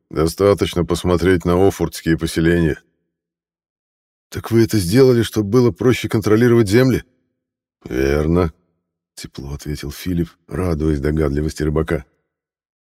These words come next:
«Полсотни лет я унимал бунты, вешал, и в конце концов все земли, поделенные на провинции, управляемые вождями и наместниками, отчитываются и служат мне.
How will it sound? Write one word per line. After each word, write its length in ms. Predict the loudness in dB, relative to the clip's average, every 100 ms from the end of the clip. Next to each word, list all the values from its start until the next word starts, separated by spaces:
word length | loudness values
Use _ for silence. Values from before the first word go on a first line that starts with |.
| _
«Полсотни 680 | 0 2 2 4 4 4 2
лет 300 | 2 2 2
я 160 | 0
унимал 360 | 2 2 0 0
бунты, 420 | 0 0 0 -2
вешал, 560 | 0 2 2 2 -4 -6 _ _ _
и 100 | -14
в 60 | -4
конце 340 | -2 2 2
концов 380 | 2 0 0 -2
все 240 | -2 -2
земли, 360 | 0 0 0 0
поделенные 640 | -2 -2 0 2 2 2
на 100 | 0
провинции, 560 | 0 2 2 0 0 0
управляемые 640 | 2 2 2 2 2 2
вождями 460 | 2 2 2 2 2
и 40 |
наместниками, 720 | 2 2 2 0 -6 -6 -10 _ _ _ -6
отчитываются 760 | -6 -2 -4 0 0 2 0
и 40 | -2
служат 380 | 0 0 0
мне. 300 | 0 0 0